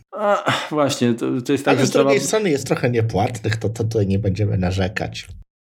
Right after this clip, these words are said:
Speaker 1: No tak, ale wiesz, jak trzeba przejechać kilkadziesiąt kilometrów, żeby przetestować, czy aplikacja działa, no to chyba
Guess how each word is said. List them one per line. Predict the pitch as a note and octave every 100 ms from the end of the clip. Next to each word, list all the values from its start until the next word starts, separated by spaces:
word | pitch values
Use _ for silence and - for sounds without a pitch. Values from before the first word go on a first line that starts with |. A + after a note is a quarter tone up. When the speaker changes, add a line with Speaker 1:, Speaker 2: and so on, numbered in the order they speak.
| _ _ -
Speaker 1:
No | D3
tak, | D3+ D3 B2+
ale | A2+
wiesz, | A2+
jak | A#2+
trzeba | C3 B2+
przejechać | - C3 B2+
kilkadziesiąt | - B2+ B2+ B2 A#2+ A#2+ A#2+ A#2+ A#2 B2 B2+ C3 B2 -
kilometrów, | C3 B2+ B2+ C3+ B2
żeby | C3
przetestować, | C3 B2+ B2+ C3 C3
czy | B2+
aplikacja | A#2+ A#2+ B2+ B2+ A#2+
działa, | B2 B2+
no | C3
to |
chyba | - A#2